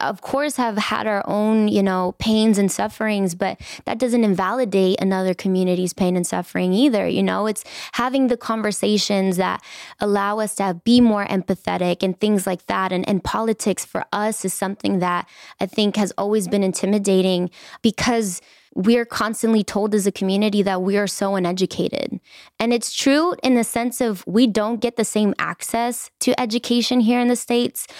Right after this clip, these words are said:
I grew up going to public schools in the areas that I was born in. And, you know, there's, like, fifty plus kids in one classroom.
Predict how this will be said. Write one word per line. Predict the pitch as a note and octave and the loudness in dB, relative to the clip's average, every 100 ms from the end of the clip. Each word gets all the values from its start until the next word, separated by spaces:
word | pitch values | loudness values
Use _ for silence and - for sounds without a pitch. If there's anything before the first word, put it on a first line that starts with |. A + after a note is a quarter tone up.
| - - | -18 -8
I | E3+ F3+ | -4 -4
grew | F#3+ A3 | 0 0
up | G#3 - | 0 -2
going | G#3 G#3+ | -4 -4
to | |
public | G3+ G#3 G#3 G#3 | -2 -2 0 -2
schools | - A3+ A3 | -2 0 2
in | G#3+ | 2
the | G#3+ | 2
areas | G#3+ G#3+ G#3+ G#3 | 0 0 0 0
that | G#3 | 0
I | G#3 | 0
was | G#3 | -2
born | F3+ G3+ G#3+ | -2 -4 -2
in. | G#3 G#3 G#3 - - - - | 0 0 -2 -6 -20 -20 -6
And, | G3 F#3+ F#3+ F#3 F#3 F3+ | -2 0 0 0 0 0
you | G3+ G3+ | 0 0
know, | F#3 G#3+ | 0 0
there's, | G#3+ G#3+ | 2 2
like, | G#3 G#3 | 0 -4
fifty | - G3 G3+ G#3+ | -2 -2 0 -2
plus | G#3 G#3+ G#3 | 0 -2 -2
kids | - G#3 G3+ | 0 0 2
in | F#3+ F3+ | 0 0
one | F3+ G#3 | 0 -2
classroom. | G#3 G#3 G#3+ G3 G#3 G#3 G3 G3 | -4 -4 -4 -4 -2 0 2 0